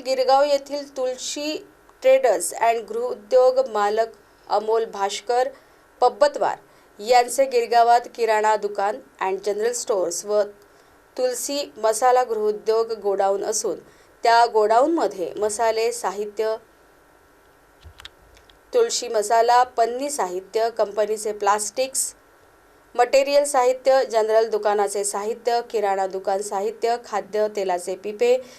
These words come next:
साखर यासारखे अन्य साहित्य भरलेले होते. मंगळवारी मध्यरात्रीनंतर दोन ते तीन वाजताच्या सुमारास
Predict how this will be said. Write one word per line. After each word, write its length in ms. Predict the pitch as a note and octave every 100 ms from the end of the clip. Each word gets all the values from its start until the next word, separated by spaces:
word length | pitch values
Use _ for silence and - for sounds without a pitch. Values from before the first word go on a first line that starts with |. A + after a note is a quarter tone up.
| -
साखर 600 | - - G#3+ G#3+ A#3 E3+
यासारखे 580 | - F#3 G#3 A3 G#3+ A#3+
अन्य 480 | A3+ - A3 A#3 B3+
साहित्य 460 | B3+ G3 F3+ - A3
भरलेले 400 | A3 F3+ F3 F3+
होते. 280 | F3+ - - - _ _ _ -
मंगळवारी 440 | G3+ G#3+ A3 B3
मध्यरात्रीनंतर 1300 | B3 G3+ G#3+ A#3 A#3 A#3 C4 C4+ A#3+ B3 A#3 F#3 -
दोन 340 | F#3+ A3 B3+ -
ते 120 | A#3 A#3+ -
तीन 200 | B3+ D4+
वाजताच्या 500 | C#4+ G#3 G#3+ G#3 G#3
सुमारास 520 | G#3 F#3+ F#3+ G#3+ B3+